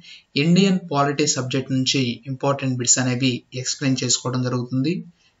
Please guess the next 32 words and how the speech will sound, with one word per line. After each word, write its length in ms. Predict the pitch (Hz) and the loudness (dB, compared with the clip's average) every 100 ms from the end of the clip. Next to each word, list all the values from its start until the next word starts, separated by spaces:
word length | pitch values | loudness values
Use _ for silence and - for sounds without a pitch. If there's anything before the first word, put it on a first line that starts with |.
| - | -2
వీడియో 320 | 143 160 196 196 - | 4 6 8 4 2
చూస్తున్న 340 | 170 - 175 165 | -2 2 2 4
ప్రతి 240 | 135 117 135 127 | 0 -2 -2 -4
ఒక్కరూ 240 | - 139 127 | -2 -2 0
కూడా 160 | 139 131 120 - | 2 2 0 -4
తప్పకుండా 460 | 127 - - 139 123 | -8 -6 -2 0 0
వీడియోని 280 | 127 131 127 | 0 0 0
లైక్ 160 | 123 123 - | -2 -2 -2
చేయండి, 300 | 135 131 147 - | 2 2 0 -2
షేర్ 200 | 131 127 - | -2 0 0
చేయండి. 320 | 131 131 147 170 - - - - - | 0 2 2 0 -6 -18 -20 -12 -2
మరిన్ని 280 | 147 180 190 | 4 6 6
వీడియోస్ 240 | 175 151 147 - | 4 4 2 0
కోసం 280 | 135 143 127 131 _ | 0 2 0 -2 _
మన 100 | 135 131 | -2 0
ఛానల్ని 320 | 131 131 131 123 | 0 2 2 2
సబ్స్క్రైబ్ 440 | 123 - - 131 - | -2 -4 -4 -4 -2
చేసుకోండి. 420 | 127 - 135 151 175 - - - - | 0 0 0 0 0 -4 -18 -16 -4
ప్రతి 200 | 147 202 170 | 0 2 2
ఒక్కరూ 240 | 165 147 135 135 | 0 0 0 0
కూడా 160 | 135 120 - 131 | 2 2 0 -4
లైక్ 160 | 131 127 | -2 0
చేయండి 220 | 139 135 | 0 0
ఫ్రెండ్స్, 240 | 147 196 - - - | 0 2 0 -2 -10
అప్పుడే 260 | - 156 147 | 0 0 2
మాకు 200 | 127 139 127 | 0 0 0
ఎంతో 220 | 127 135 127 | 0 0 0
ఇంట్రెస్ట్గా 440 | 135 131 131 131 123 | 0 -2 -2 -2 0
ఉండి 180 | 127 123 - - - 135 | 0 -2 -4 -16 -2 2
వీడియోస్ 320 | 139 143 131 | 4 4 4
అనేవి 320 | 127 127 127 123 - 131 | 2 2 2 -2 -4 -6
రెగ్యులర్గా 480 | 127 131 131 131 | -2 0 0 0